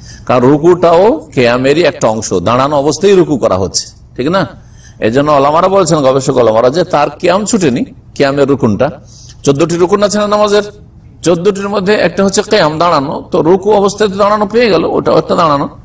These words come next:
রুকু হয়ে গেল, কিয়াম হয়ে গেছে, ছুটে গেল শুধু সূরা ফাতিহা, এই ক্ষেত্রে তাকে ডিসকাউন্ট দেওয়া হবে।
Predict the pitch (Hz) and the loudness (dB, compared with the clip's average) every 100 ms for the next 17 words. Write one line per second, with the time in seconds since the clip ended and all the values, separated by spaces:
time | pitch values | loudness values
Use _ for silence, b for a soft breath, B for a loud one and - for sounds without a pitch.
0 | B B B - 160 160 165 151 175 208 | B B B -2 -2 2 2 2 0 -2
1 | 214 156 131 127 101 90 120 120 - 208 | -2 -2 -2 0 0 -2 -4 -4 -2 2
2 | 214 208 208 226 214 - 143 - 101 90 | 2 4 2 2 -2 -2 -2 -2 -2 -2
3 | - - 214 214 214 202 185 185 196 147 | -4 -2 -2 0 -2 0 0 0 0 -2
4 | 131 135 117 139 - 120 117 98 82 82 | -2 -4 0 -2 -2 -2 0 0 -2 -2
5 | 82 | -4